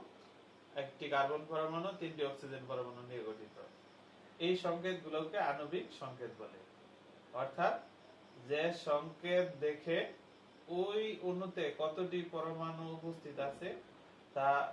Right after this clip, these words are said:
স্পষ্টভাবে ধারণা পাওয়া যায়, সেই সংকেত আণবিক সংকেত। যেমন গ্লুকোজকে চাইলে আমরা এভাবে লিখতে পারতাম, এটা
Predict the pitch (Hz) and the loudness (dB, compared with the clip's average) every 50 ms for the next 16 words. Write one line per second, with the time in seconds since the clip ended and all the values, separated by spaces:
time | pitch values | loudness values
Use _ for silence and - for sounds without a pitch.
0 | - - - - - 180 180 175 - - 180 160 151 135 139 143 139 131 127 127 | -6 -12 -10 -2 2 4 4 4 2 0 0 2 2 2 2 2 0 2 2 2
1 | 135 135 131 139 139 135 147 147 151 147 143 175 - 349 370 - - - - - | 2 2 2 2 2 4 4 4 4 4 4 2 0 0 -2 -6 -12 -18 -20 -20
2 | - - - - - - - - - - - - - - - - - 180 180 180 | -20 -20 -20 -20 -20 -20 -20 -20 -20 -20 -20 -20 -20 -20 -12 -2 2 4 4 4
3 | 170 170 156 151 156 - 247 202 190 165 156 151 143 139 135 135 - 127 113 107 | 4 4 0 0 0 0 -2 0 0 0 0 0 -2 -4 -6 -8 -8 -10 -10 -10
4 | 107 - 101 - - - - 135 147 170 185 180 170 143 151 170 165 170 180 180 | -12 -14 -16 -16 -16 -18 -8 -2 2 2 2 2 0 -2 -2 -2 0 4 4 2
5 | 180 - - 196 180 - - 139 147 147 156 147 143 143 143 143 156 - - - | 2 2 -2 -4 -2 0 2 4 4 4 4 4 2 2 2 0 0 0 0 -2
6 | - - - - - - - - - - - - 151 156 151 151 143 143 147 - | -8 -14 -18 -20 -20 -20 -20 -20 -20 -18 -12 -6 -2 0 0 0 0 -2 -4 -8
7 | - - 135 120 120 113 107 110 101 101 95 85 - - - - - - - - | -8 -10 -8 -6 -6 -6 -6 -6 -8 -8 -10 -14 -20 -20 -20 -20 -20 -20 -20 -20
8 | - - - - - - - - - - - - - - - - - - - - | -20 -20 -20 -20 -20 -20 -20 -20 -18 -14 -14 -14 -14 -16 -18 -20 -20 -20 -20 -20
9 | - - - - - - - - - - - - - - - - - - - - | -20 -20 -20 -20 -20 -20 -20 -20 -20 -20 -20 -20 -20 -20 -20 -20 -20 -20 -20 -20
10 | - - - - - - - - - - - - - 156 170 | -20 -20 -20 -20 -20 -20 -20 -20 -20 -20 -16 -10 -6 -2 0